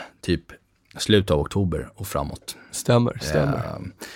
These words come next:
Speaker 1: september ska man komma ihåg är också den svagaste månaden om man tittar på data i, på S and P från, eh, nittonhundratjugoåtta som jag hittade en graf på. Det är ju den svagaste månaden på hela året. Eh, average, eh,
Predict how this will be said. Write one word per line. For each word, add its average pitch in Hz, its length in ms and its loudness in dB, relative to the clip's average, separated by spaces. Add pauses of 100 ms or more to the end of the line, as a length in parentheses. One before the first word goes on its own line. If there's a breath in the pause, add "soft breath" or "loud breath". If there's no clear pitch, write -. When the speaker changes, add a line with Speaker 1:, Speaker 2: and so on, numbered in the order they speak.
Speaker 1:
september 147 520 6
ska 180 140 2
man 156 120 6
komma 135 220 6
ihåg 110 220 6
är 104 80 8
också 101 280 4
den 98 140 6
svagaste 92 760 6
månaden 110 560 6
om 107 60 6
man 104 100 6
tittar 101 220 2
på 101 100 2
data 113 520 6 (680 loud breath)
i, 107 180 8
på 101 320 6
S 95 240 4
and 104 140 6
P 127 380 6 (300 loud breath)
från, 98 420 6
eh, 87 420 6 (140)
nittonhundratjugoåtta 98 1160 4 (200)
som 90 180 0
jag 87 120 4
hittade 92 180 0
en 90 80 6
graf 82 300 4
på. 76 240 0 (180)
Det 92 220 6
är 117 140 10
ju 101 100 8
den 95 140 6
svagaste 92 400 4
månaden 80 200 4
på - 80 -2
hela 78 140 4
året. - 340 0 (180)
Eh, 87 560 4
average, 107 480 4
eh, 98 340 8